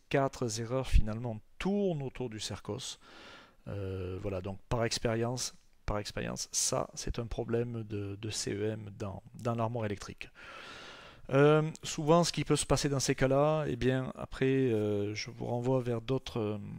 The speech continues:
d'autres présentations sur le sujet de la C E M, mais, euh, ça peut être les, les, euh, les câbles qui sont, euh, qui sont,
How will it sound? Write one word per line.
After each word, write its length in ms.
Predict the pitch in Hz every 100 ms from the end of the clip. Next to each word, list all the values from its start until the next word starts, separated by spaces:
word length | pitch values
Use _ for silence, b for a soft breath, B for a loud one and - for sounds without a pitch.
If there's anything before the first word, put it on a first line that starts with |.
| - -
d'autres 200 | 131 -
présentations 580 | - 120 110 120 139 131
sur 160 | -
le 60 | 123
sujet 300 | - 120 120
de 80 | 117
la 80 |
C 140 | 110 -
E 80 | 131
M, 120 | 139
mais, 520 | 117 113 113 104 -
euh, 160 | - - -
ça 140 | -
peut 180 | - 135
être 160 | -
les, 300 | 117 110 107
les, 180 | 104 107 101 98 104 - B B B B -
euh, 200 | - -
les 220 | - 110 117
câbles 640 | - 151 151 131 117 107 -
qui 200 | - -
sont, 500 | - 131 127 127 110
euh, 440 | 104 101 101 101 98 - -
qui 120 | -
sont, 260 | - -